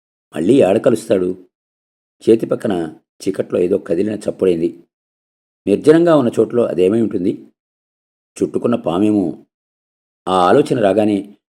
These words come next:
భయంతో మోకాళ్ళ మీద కూర్చుని వెనక్కి తిరిగి పైకి చూశాడు. పురుగులు కావువి. మసక చీకట్లో కప్పుకు వేలాడుతున్న, వీపుకి తగులుతున్న గబ్బిలాలు. అది గబ్బిలాల గుండం.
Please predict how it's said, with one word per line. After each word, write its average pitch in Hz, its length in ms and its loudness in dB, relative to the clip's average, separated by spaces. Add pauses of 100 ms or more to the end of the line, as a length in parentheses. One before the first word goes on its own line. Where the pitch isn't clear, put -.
(140)
భయంతో 156 440 4
మోకాళ్ళ 123 360 2
మీద 135 180 -2
కూర్చుని 135 520 -4
వెనక్కి 92 300 -6
తిరిగి 101 300 -4
పైకి 117 340 -2
చూశాడు. 87 520 -2 (840)
పురుగులు 139 280 6
కావువి. 90 520 2 (400)
మసక 190 380 0
చీకట్లో 151 340 -2
కప్పుకు 147 440 -2
వేలాడుతున్న, 117 680 0 (240)
వీపుకి 120 340 -2
తగులుతున్న 104 460 -4
గబ్బిలాలు. 85 680 0 (560)
అది 87 500 2
గబ్బిలాల 120 340 4
గుండం. 90 320 -2